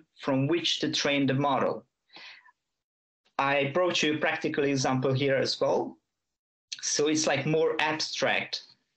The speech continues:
than the last two. A researcher is, so might take measurements of penguins and group them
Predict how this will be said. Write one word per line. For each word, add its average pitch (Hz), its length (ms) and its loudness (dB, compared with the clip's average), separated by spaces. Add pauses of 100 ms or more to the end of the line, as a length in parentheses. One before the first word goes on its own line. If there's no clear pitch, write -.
(160)
than 120 300 0
the 113 460 2 (280)
last 120 360 -2
two. 135 280 0 (380)
A 127 80 2
researcher 156 960 0
is, 139 680 0 (360)
so 135 260 0
might 156 340 0
take 151 320 0
measurements 127 800 0
of 113 240 0 (120)
penguins 214 720 0 (800)
and 143 600 2 (220)
group 254 360 0
them 175 440 0